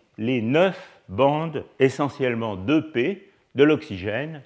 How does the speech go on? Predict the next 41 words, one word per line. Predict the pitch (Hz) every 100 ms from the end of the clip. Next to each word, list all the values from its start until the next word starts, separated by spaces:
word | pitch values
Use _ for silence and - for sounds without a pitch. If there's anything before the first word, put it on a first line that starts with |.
| _
toutes | 208 214 -
pleines | 120 107 156
puisqu'elles | 143 104 - 92
sont | 127 123
sous | - 143
le | 123
niveau | 98 98 117
de |
Fermi. | - 82 80 _ _ _ _ _ _ _ _ _ _ _ _ -
Voilà, | 101 87 -
donc | 135 160
on | 143
a | 139
compris | 143 156 139 123
ça. | 90 - _ _ _ _ _ _ _ _ _ _ _ _ _ _
Maintenant, | 131 160 165 127
si | 196
vous | 214 208
regardez | 208 175 156 147 131
ces | - 170 170
bandes | 151 135 117
ici, | 95 - 240 262 - _ _ _ _ _ _ _ 123
eh |
bien, | 117 160
vous | 156 120
verrez | 117 151
qu'il | 175 113
y |
a | 107
trois | - 165 151
états. | 113 - - - -
Un, | 120 127
deux, | 95 98 -
trois. | - - _ _ _ _ _ _ _ _ _ _ _ _ _
Et | 120
ça, | 110 135
ce | - 139
sont | - 147
les | -
trois | - 151 139
bandes | 120 113 139